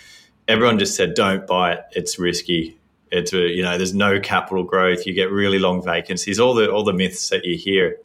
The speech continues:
um, I was just smashed by 'em. And, but I was at the point with, with my own portfolio, I just had the confidence and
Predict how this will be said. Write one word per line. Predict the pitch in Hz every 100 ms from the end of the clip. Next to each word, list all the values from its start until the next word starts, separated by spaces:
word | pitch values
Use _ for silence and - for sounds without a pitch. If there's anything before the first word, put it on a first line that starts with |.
| -
um, | 90 87
I | 87
was | 92 90
just | 92 85 - - -
smashed | - 98 101 -
by | 95 85
'em. | 78
And, | 85 - _ - - - - - _ - 113
but | 117
I | 131
was | 135
at | -
the | -
point | - 107 98
with, | 107 98 90
with | 101
my | 95 92
own | 95
portfolio, | 90 95 90 98 95 92
I |
just | 98 98
had | 98 87
the |
confidence | 90 92 92 - 95 90 -
and | 87 85 87